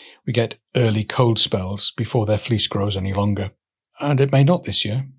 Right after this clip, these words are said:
Geriatric alpaca care. It brings a whole new set of challenges. We're not there yet, but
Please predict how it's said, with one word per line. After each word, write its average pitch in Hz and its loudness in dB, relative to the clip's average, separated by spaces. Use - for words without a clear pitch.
Geriatric 143 4
alpaca 131 -2
care. 92 -8
It - -8
brings 202 4
a 120 2
whole 160 4
new 131 4
set 131 2
of 110 -6
challenges. 101 -2
We're 156 2
not 185 2
there 160 4
yet, 131 2
but - -2